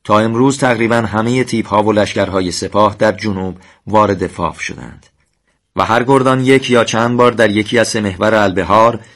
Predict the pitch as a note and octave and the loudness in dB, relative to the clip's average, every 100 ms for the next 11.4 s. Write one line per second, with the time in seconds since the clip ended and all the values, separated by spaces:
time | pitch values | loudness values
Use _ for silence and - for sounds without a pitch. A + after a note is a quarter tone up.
0 | _ G#2+ G2 - - G#2+ G2+ - _ - | _ -2 -2 -4 0 0 0 -10 _ -4
1 | G#2+ F#2 G2 F2+ G#2 G2+ - - _ - | -4 -2 -4 -2 -2 -2 -6 -12 _ -4
2 | G#2 G2+ G2+ F#2+ F2 G#2+ - G#2 F#2 - | 0 0 2 0 0 -2 -4 -4 -6 -8
3 | _ _ G#2 G#2 - A#2 A#2 A#2 D3 - | _ _ -2 -2 -2 -2 0 -2 -6 -14
4 | A2+ - - - - - _ _ _ _ | -16 -14 -14 -16 -20 -20 _ _ _ _
5 | _ _ _ _ _ _ - G2+ G#2 B2+ | _ _ _ _ _ _ -2 -2 0 -2
6 | A2+ A#2+ B2+ B2 A2+ G#2+ A#2+ A#2+ B2 A#2+ | 0 2 2 2 -2 2 2 4 2 2
7 | A#2 A2+ G2+ A2 G#2+ G2 F#2+ G2+ G#2 F#2+ | 2 0 0 2 2 2 0 0 0 0
8 | F2+ E2+ - A2+ A2 G#2+ G2+ A#2 A#2+ B2 | -4 -6 -4 -2 0 -2 -2 -4 -4 -2
9 | B2 A#2 F#2+ - - C#2 C2+ _ _ _ | 0 0 -2 -8 -12 -14 -16 _ _ _
10 | F2+ - G2+ A#2+ B2 A#2+ B2 A2 A#2 G#2+ | -4 -2 0 2 2 2 0 0 0 -2
11 | G2+ G2 G2+ F2 | -2 -4 -4 -6